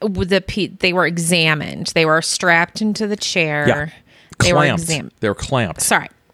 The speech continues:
Speaker 1: Clamped.
Speaker 2: Clamped.
Speaker 1: To the chair.
Speaker 2: Yes.
Speaker 1: My theory of why John and Francis were scanned
Speaker 2: Uh-huh.
Speaker 1: is that they were related.
Speaker 2: Uh-huh. Yeah.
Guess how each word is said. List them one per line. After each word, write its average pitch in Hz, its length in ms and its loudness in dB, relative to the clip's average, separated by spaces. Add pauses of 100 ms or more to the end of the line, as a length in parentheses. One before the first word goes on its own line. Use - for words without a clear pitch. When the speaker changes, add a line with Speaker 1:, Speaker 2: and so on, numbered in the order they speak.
(140)
Speaker 1:
Clamped. 196 920 0
Speaker 2:
Clamped. - 460 -4 (240)
Speaker 1:
To 208 140 0
the 220 80 4
chair. - 280 -4 (200)
Speaker 2:
Yes. - 300 -8 (240)
Speaker 1:
My 233 420 4
theory - 840 -2 (280)
of 180 280 2
why 165 300 4
John 156 500 2
and 147 200 -6
Francis - 1160 -2 (420)
were 240 380 2 (420)
scanned 240 580 0
Speaker 2:
Uh-huh. 101 520 2 (260)
Speaker 1:
is 214 220 2
that 196 180 0
they 185 180 2
were 160 440 2
related. 151 500 0
Speaker 2:
Uh-huh. 120 480 4 (120)
Yeah. 117 360 4